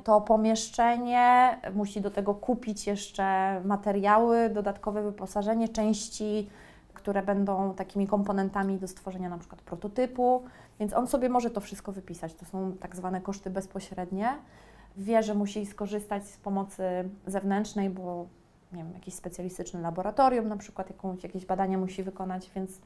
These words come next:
to też sobie dopisuje. I instytucje przyjmują, że oprócz tego wszystkiego są jeszcze takie koszty dodatkowe dookoła, które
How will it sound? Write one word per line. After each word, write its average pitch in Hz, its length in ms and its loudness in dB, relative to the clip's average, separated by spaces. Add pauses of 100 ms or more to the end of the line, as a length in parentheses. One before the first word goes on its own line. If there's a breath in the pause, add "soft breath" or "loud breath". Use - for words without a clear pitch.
(220 soft breath)
to 214 100 -2
też 233 200 0
sobie 202 240 0
dopisuje. 202 720 0 (540)
I 214 240 -2
instytucje 269 760 2
przyjmują, 214 720 2
że 208 160 2
oprócz 330 380 12
tego 226 220 4
wszystkiego 202 680 0 (800)
są - 140 -2
jeszcze 262 180 -2
takie 233 200 -4
koszty 233 600 0 (340)
dodatkowe 214 800 2 (160)
dookoła, 190 640 2 (200)
które 220 520 0